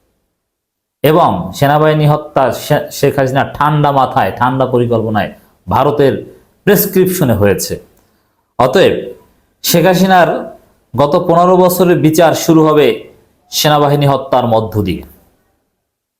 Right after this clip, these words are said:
এই সেনাবাহিনী হত্যায় শেখ হাসিনাকে ফাঁসি দিতে হবে, এটা আমাদের প্রত্যাশা, এটা আমাদের দাবি। অতএব এবার সঠিক পদক্ষেপ নেওয়া হয়েছে, মামলা আবেদন করা হয়েছে।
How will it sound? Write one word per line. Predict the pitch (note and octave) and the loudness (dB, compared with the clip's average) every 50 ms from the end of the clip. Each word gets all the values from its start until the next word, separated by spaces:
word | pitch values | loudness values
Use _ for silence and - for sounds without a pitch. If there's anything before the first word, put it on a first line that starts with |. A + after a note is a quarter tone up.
| _ - - _ - | _ -20 -16 _ -6
এই | - | -4
সেনাবাহিনী | - - D#3+ D#3 E3 F3+ F#3 G3+ G3+ G#3 G#3 G3+ | -2 0 0 2 2 4 4 2 2 2 2 2
হত্যায় | G3+ G3+ G3+ G3+ - A3 G#3 F#3+ | 2 2 0 2 2 2 2 4
শেখ | - - F#3+ E3+ | 2 2 2 2
হাসিনাকে | F3 F3 D#3+ F3 F3 E3+ D#3 D3+ D3+ | 2 2 2 2 2 2 2 0 -2
ফাঁসি | D#3 - C3+ C3 - - C3 | -2 -2 -4 -4 -2 -2 -2
দিতে | A2+ G#2+ G#2 G#2 G2+ | 0 0 0 0 -2
হবে, | F#2+ G2+ F2 F2+ G2+ | -2 -2 0 0 0
এটা | G#2 B2 | 0 0
আমাদের | A#2+ A#2+ B2 A#2+ B2 A#2 F#2+ - - - _ _ _ _ _ _ _ _ _ | 0 0 0 0 0 0 -2 -2 -8 -18 _ _ _ _ _ _ _ _ _
প্রত্যাশা, | - C3+ C3 - - - D3 B2+ - C#3 B2 | -4 -2 -2 -2 0 0 0 0 2 0 0
এটা | A2+ - A#2+ | 0 0 0
আমাদের | A2+ A2+ A2 F#2+ F#2+ F2 - - - | 0 0 0 0 -2 -4 -4 -6 -4
দাবি। | G2 F2+ F2+ F2+ - - - _ _ _ _ _ _ _ _ _ _ _ _ _ _ | -4 -4 -4 -6 -10 -14 -20 _ _ _ _ _ _ _ _ _ _ _ _ _ _
অতএব | - A#2 C3 D3+ D3+ - | -4 -2 -2 -2 0 2
এবার | D#3 D3+ E3 E3 D#3 | 4 4 6 4 4
সঠিক | - - - F3 D#3 F3+ G3+ F#3+ - | 2 0 0 0 0 0 0 0 -2
পদক্ষেপ | D3+ B2+ B2 C3 B2+ - C3 A2 | -2 0 0 -2 -2 -2 -2 -2
নেওয়া | F2+ F#2+ G#2 G2 F#2 | 0 0 0 0 0
হয়েছে, | E2+ F#2+ F#2+ F2+ F#2 - - | 0 0 -2 -2 0 -2 -2
মামলা | C3 A#2+ G#2+ G#2 G#2 G#2 F#2+ | -2 0 0 0 0 0 0
আবেদন | G2 A#2 A#2 G2+ F2+ F3 | 0 0 0 0 -2 -2
করা | - D#2+ D2+ D2+ | -2 -2 -2 -2
হয়েছে। | E2+ F2+ F2+ F2+ - F3 - | -2 -4 -4 -4 -4 -4 -6